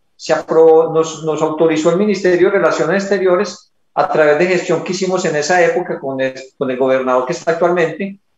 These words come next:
solicitamos que, porque el go-, eh, eh, eh, la Oficina de Pasaportes podía hacer ese proceso de apostillar. Nosotros nos dieron esa, esa gabela y yo me acuerdo que,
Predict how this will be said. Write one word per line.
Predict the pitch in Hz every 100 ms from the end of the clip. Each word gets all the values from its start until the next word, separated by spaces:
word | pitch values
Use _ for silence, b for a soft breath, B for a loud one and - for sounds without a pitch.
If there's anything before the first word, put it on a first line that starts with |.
| _
solicitamos | - 170 165 170 165 180 190
que, | - 175 160
porque | 165 165 156
el |
go-, | 165 190
eh, |
eh, | 170 160 147 131 143 139 - 139 127 123
eh, | - _ _
la | - 151
Oficina | 180 165 151 185
de | 196
Pasaportes | 160 151 - 160 156 190 185 - _ _ _ -
podía | 156 147 143
hacer | 156 180
ese | 180
proceso | 190 165 156 131 175
de | 175
apostillar. | - 143 - 131 196 196 - - _ _ _
Nosotros | 151 151 160 160 156 180
nos | 180 139
dieron | 147 160 175
esa, | 175 180 175
esa | - 180
gabela | 175 143 139 165 190 -
y | 143
yo | 139
me | 160
acuerdo | 170 175 170 180 180
que, | 180 143 131 123 120